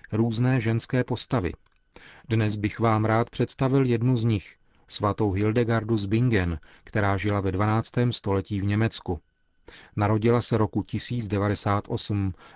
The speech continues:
v Bermersheimu v Poríní poblíž Alcej a navzdory trvale chatrnému zdraví zemřela roku jedenáct set sedmdesát devět ve věku jednaosmdesáti let. Hildegarda pocházela z početné a urozené rodiny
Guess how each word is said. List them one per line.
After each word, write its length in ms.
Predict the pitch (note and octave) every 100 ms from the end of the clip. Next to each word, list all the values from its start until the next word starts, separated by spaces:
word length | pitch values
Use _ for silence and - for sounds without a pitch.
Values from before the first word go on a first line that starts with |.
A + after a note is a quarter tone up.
| -
v 100 | F#2+
Bermersheimu 880 | F#2+ G#2+ G#2+ A2 G#2+ A2+ B2 B2+ B2+
v 100 | -
Poríní 540 | G#2 G#2+ A2 A#2 A#2
poblíž 440 | - F#2 F#2+ F#2 -
Alcej 540 | A2+ A2+ - G2+ F#2+ - - - - -
a 120 | G#2+
navzdory 500 | G2+ G2+ G#2+ A2+ A2+
trvale 400 | - G2+ G2 G#2
chatrnému 560 | - G2 G2+ G#2 G#2+ G2+
zdraví 500 | F#2+ G2+ G#2 G#2+ G#2+ - - -
zemřela 480 | G2+ A2+ B2 D3+ D3
roku 220 | C#3+ -
jedenáct 480 | G#2+ A2 A#2+ B2+ B2
set 160 | - -
sedmdesát 680 | - G#2 G2 F#2+ A2+ G#2+
devět 440 | G2+ A2 G2 F2+ - -
ve 160 | G#2
věku 300 | F#2+ F#2+ A2+ A2+
jednaosmdesáti 1040 | G2+ G2+ C3 A#2+ B2 A2+ G#2+ A2 G#2 A2
let. 240 | G2+ - - _ _ _ _ _ - - - -
Hildegarda 600 | G#2 B2 D3 D#3 D#3 D#3+
pocházela 580 | - - C#3+ C3+ C#3+ C3
z 60 |
početné 540 | - A#2 B2+ B2 B2+ B2+
a 140 | A2+
urozené 540 | A2+ G#2+ G#2+ A2 A2+ A2+
rodiny 380 | A2 A#2+ F#2+